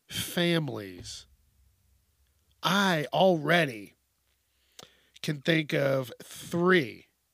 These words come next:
You know, so if there's five families, I can think of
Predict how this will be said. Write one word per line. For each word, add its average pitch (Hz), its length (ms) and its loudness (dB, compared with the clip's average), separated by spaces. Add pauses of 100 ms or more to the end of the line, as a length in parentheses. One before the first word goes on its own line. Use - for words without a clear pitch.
(3500)
You 135 140 -2
know, 135 280 -6
so 123 580 -4 (220)
if 147 180 -10
there's 170 260 0
five 165 560 0
families, 127 640 -4
I 139 140 0
can 147 200 -6
think 151 260 -4
of 139 100 -6